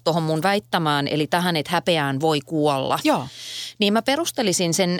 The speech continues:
Speaker 1: sillä, että mä vuosia, vuosia sitten haastattelin tämmöistä, ö, suomalaista häpeätutkijaa.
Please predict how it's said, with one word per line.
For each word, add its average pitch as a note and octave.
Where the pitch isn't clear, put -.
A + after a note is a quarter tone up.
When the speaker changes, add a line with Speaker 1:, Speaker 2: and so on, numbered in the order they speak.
Speaker 1:
sillä, A3+
että E3
mä G3+
vuosia, A3
vuosia G3
sitten E3
haastattelin F3
tämmöistä, C#3+
ö, A#2
suomalaista D#3+
häpeätutkijaa. D3